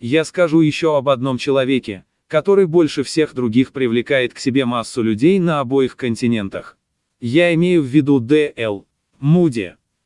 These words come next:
Этот замечательный брат очень не любит печатать свои проповеди, и это понятно, так как он постоянно проповедует и не может себе позволить тратить время на подготовку новых проповедей. Но мы надеемся, что, сказав одну проповедь,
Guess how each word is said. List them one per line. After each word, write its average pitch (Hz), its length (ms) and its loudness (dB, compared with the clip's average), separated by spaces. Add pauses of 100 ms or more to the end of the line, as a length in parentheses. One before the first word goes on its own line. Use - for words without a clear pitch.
(140)
Этот 156 280 -2
замечательный 135 680 0
брат 160 340 0
очень 165 380 0
не 160 100 2
любит 170 380 0
печатать 165 440 0
свои 151 280 0
проповеди, 104 720 -4 (100)
и 127 140 -2
это 160 240 0
понятно, 147 640 -2
так 151 220 -2
как 147 240 -4
он 127 140 -4
постоянно 127 580 -2
проповедует 127 720 -2
и 151 120 -2
не 151 140 2
может 165 340 0
себе 185 240 2
позволить 131 560 0
тратить 131 380 -4
время 123 300 -2
на 117 100 -4
подготовку 123 680 -2
новых 123 360 -4
проповедей. 95 640 -6 (560)
Но 139 240 0
мы 170 120 0
надеемся, 127 580 0
что, 107 200 -8
сказав 113 400 -2
одну 123 300 -2
проповедь, 113 640 -6